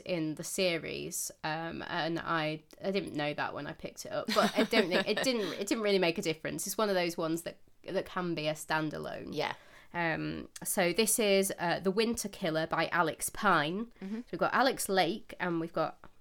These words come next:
Speaker 1: Alex Pine. Um,
Speaker 2: <laughs>
Speaker 1: so, but it's, um, basically a detective who lives in Cumbria in South, in the South Lakes, so it's in my neck of the woods, um, and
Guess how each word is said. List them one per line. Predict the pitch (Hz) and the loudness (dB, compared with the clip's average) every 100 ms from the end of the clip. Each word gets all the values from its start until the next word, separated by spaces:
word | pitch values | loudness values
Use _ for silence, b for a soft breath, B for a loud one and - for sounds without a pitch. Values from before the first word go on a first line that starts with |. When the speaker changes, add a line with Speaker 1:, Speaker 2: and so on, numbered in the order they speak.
| 180 | -4
Speaker 1:
Alex | 165 - - | -2 -4 -6
Pine. | - 190 147 202 - B B B 233 | 0 0 0 -4 -8 B B B 0
Um, | 196 185 180 180 180 - - | 6 8 8 6 2 -4 -10
Speaker 2:
<laughs> | 180 | -6
Speaker 1:
so, | - 202 185 170 - - _ - - - B B B - | 4 6 6 4 -4 -16 _ -20 -20 -20 B B B 2
but | 180 - _ - | 2 2 _ 0
it's, | 202 - - | 2 2 2
um, | 226 214 208 208 196 - - _ - - - | 2 4 4 2 -2 -4 -10 _ -20 -10 0
basically | 247 - 180 180 | 0 0 0 -2
a | 180 - | -4 -8
detective | 175 196 - - 175 165 - | -8 -6 -6 -6 -6 -6 -8
who | 180 165 170 185 - | -4 -4 -4 -8 -10
lives | - 165 - | -8 -6 -4
in | 156 156 160 _ b b - | -4 -4 -6 _ b b -4
Cumbria | 240 202 185 160 165 190 | -2 0 2 2 0 -2
in | 185 185 | -6 -4
South, | 185 247 233 - | 4 6 6 2
in | 214 | -4
the | |
South | 202 247 233 - | 0 2 2 0
Lakes, | 165 156 - - - - | 0 0 -6 -8 -8 -6
so | - | -4
it's | 156 160 - _ - | -4 -4 -6 _ -6
in | 196 185 | -2 0
my | 185 | 2
neck | 175 165 - | 2 -2 -4
of | |
the | - | -8
woods, | 165 151 147 - - - B B B B _ - | -6 -6 -6 -6 -6 -6 B B B B _ -6
um, | 165 156 151 151 - - | 0 0 0 -2 -4 -6
and | 165 151 147 - 160 151 | -2 0 -2 -4 -4 -6